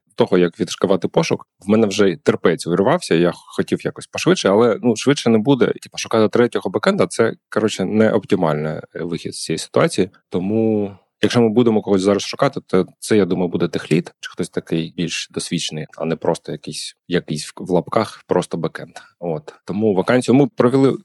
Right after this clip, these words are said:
кілька співбесід, там були кандидати, ми з ними поговорили і зрозуміли, що давайте, напевно, не будемо поспішати прямо і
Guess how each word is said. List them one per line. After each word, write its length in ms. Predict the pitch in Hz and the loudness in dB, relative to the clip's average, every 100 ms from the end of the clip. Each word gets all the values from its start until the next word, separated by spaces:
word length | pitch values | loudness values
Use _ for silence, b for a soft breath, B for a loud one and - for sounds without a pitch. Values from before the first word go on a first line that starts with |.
| - | -4
кілька 240 | 120 117 | -2 -2
співбесід, 460 | - 120 127 - 147 | 0 0 0 0 -2
там 140 | 110 | 2
були 140 | 117 | 2
кандидати, 540 | 113 110 127 220 131 107 | 2 2 2 2 0 -2
ми 160 | 143 123 | 0 0
з 80 | - | 0
ними 160 | 101 | -2
поговорили 520 | - 98 143 104 107 - _ | -4 -2 0 2 0 -4 _
і 200 | 107 101 | -2 2
зрозуміли, 460 | 101 98 113 135 107 | 2 4 4 4 0
що 140 | - | -2
давайте, 400 | 90 101 127 98 | -2 0 -2 -2
напевно, 340 | 95 - 98 | -4 -2 -2
не 160 | 90 95 | -4 -4
будемо 340 | 90 85 85 | -4 -6 -8
поспішати 600 | 82 - - - 123 - - _ | -10 -12 -8 -2 -2 -2 -10 _
прямо 360 | - 80 78 - | -10 -6 -6 -8
і 380 | - 90 87 85 | -14 -8 -6 -6